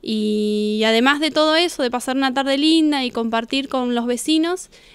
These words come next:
eh, vamos a estar, eh, vendiendo, en realidad ofreciendo un bono contribución, porque no se van a <laughs> llevar nada a cambio, eh, un bono contribución, eh, que el mínimo es de cincuenta pesos,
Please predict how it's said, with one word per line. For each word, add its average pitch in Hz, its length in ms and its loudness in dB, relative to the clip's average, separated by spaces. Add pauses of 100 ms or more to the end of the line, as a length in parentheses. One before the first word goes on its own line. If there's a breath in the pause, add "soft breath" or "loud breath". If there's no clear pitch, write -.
eh, 220 240 0
vamos 247 240 2
a - 20 0
estar, 247 320 0
eh, 220 420 -2
vendiendo, 262 640 2 (800)
en 277 100 -4
realidad 240 240 4
ofreciendo 254 640 0
un 226 120 0
bono 247 180 2
contribución, 233 640 0
porque 220 180 0
no 214 120 -2
se 226 80 -4
van 240 140 0
a - 20 0
<laughs> - 20 4
llevar 302 300 8
nada 285 220 6
a 277 60 2
cambio, 285 360 2 (480 loud breath)
eh, 226 340 4
un 254 160 4
bono 269 220 2
contribución, 262 880 4 (100)
eh, 202 240 -4
que 196 80 -8
el 208 80 -2
mínimo 226 320 2
es 226 80 0
de 233 80 0
cincuenta 247 580 2
pesos, 311 540 -2